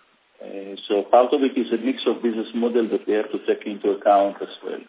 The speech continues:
Uh, overall, there is a room to, uh, to grow efficiency also in what we have now, so we did not finish the efficiency activities.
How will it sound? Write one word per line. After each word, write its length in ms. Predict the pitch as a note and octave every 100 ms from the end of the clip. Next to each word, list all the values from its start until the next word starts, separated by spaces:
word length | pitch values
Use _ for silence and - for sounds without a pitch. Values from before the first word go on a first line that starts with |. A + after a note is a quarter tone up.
| _ _ _ _ _ _ _ _ G2+
Uh, 300 | G2 G2 C3
overall, 580 | C#3+ D#3+ D#3 D#3+ D#3+ C3
there 140 | A2+
is 260 | A#2 A2+ A2+
a 180 | G#2+ G#2
room 480 | C3 C3+ C3 - -
to, 500 | A2 G2+ G2+ G2 F#2+ -
uh, 180 | G2 F#2+ -
to 80 | G2+ -
grow 580 | G#2+ A#2 A#2+ A#2+ A#2 -
efficiency 760 | G#2 G2 - B2 - A#2 - G2+
also 460 | A2 A2+ - A2+ G#2
in 100 | G2+
what 200 | G#2 A2 G#2+
we 80 |
have 220 | G2+ G2 F#2
now, 280 | F#2+ C3 C#3
so 80 | F#2+
we 120 | G2
did 160 | F#2 F#2
not 220 | A2+ A#2 - -
finish 300 | A2 G2+ - - _ _ _ _ -
the 60 | G2+
efficiency 540 | - A2+ - - G#2
activities. 600 | - - G#2+ B2 D#3+